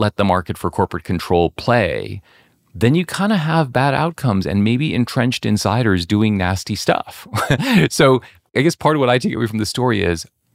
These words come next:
I actually think it's really important to have mergers and have mergers happen in kinda messy ways. And if there's this background noise of all mergers are bad,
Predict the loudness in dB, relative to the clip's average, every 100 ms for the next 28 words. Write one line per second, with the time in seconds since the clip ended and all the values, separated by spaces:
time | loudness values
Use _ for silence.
0 | _ -2 0 0 -2 -2 0 -2 -2 -2
1 | 0 0 0 -2 -2 -6 -2 -2 -2 -2
2 | -2 -2 -4 -6 -4 -4 -4 -2 0 0
3 | -2 -6 _ _ _ _ _ 0 2 2
4 | 0 -2 -6 -2 0 0 -2 -6 _ -2
5 | -2 -2 -2 0 0 0 0 0 0 -2
6 | -6 -12 -14 -20 -20 -20 _ 0 0 2
7 | 0 2 2 2 0 -2 -2 -2 -2 0
8 | 0 2 2 2 2 2 0 -2 _ 0
9 | 2 2 2 0 -2 -2 -2 0 -2 -2
10 | -8 -12